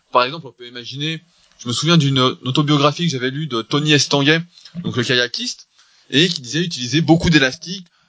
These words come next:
à la fin de sa carrière pour s'entraîner, et cetera. Ça ressemblait beaucoup à, au mouvement qu'il faisait. Pareil, on peut imaginer les boxeurs, quand ils donnent un coup de poing, bah, c'est intéressant pour eux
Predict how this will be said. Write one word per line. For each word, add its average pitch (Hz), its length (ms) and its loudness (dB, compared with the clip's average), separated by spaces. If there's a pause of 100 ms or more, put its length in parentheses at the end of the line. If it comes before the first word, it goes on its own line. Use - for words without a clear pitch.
(140)
à 117 80 -2
la 120 80 2
fin 160 160 -10
de 147 40 -16
sa 139 120 -8
carrière 143 360 -8
pour - 160 -16
s'entraîner, 135 360 -2
et 165 40 0
cetera. 139 380 2
Ça 170 120 -2
ressemblait 123 260 -6
beaucoup 143 380 -2
à, 131 120 2 (280)
au 120 120 -6
mouvement 151 460 4
qu'il 127 160 -10
faisait. 151 520 -2 (380)
Pareil, 135 160 2
on 175 60 -4
peut 151 100 -10
imaginer 123 320 -8
les - 80 -6
boxeurs, 170 500 0 (200)
quand 135 80 -4
ils 131 40 0
donnent 131 120 2
un 123 60 0
coup 143 120 -10
de 135 60 -16
poing, 170 200 0
bah, 107 120 0
c'est 113 220 -12 (120)
intéressant 147 500 -2
pour 147 260 -6
eux 175 100 -6